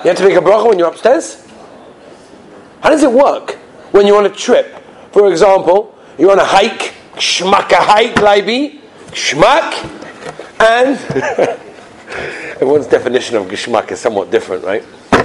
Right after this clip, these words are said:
So you're on that hike, and you got one of those, I don't know what they're called.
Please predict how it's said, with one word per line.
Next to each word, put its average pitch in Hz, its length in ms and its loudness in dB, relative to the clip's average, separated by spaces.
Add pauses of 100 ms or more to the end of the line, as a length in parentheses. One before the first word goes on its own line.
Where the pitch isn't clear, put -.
(200)
So 185 360 2
you're 208 120 4
on 233 120 2
that 196 180 2
hike, 214 400 -2 (400)
and 180 140 0
you 185 60 -2
got 196 180 2
one 208 140 4
of 202 100 2
those, 190 420 -2
I 139 60 -2
don't 160 120 0
know 143 60 -6
what 135 60 -8
they're 117 100 -4
called. 120 320 -2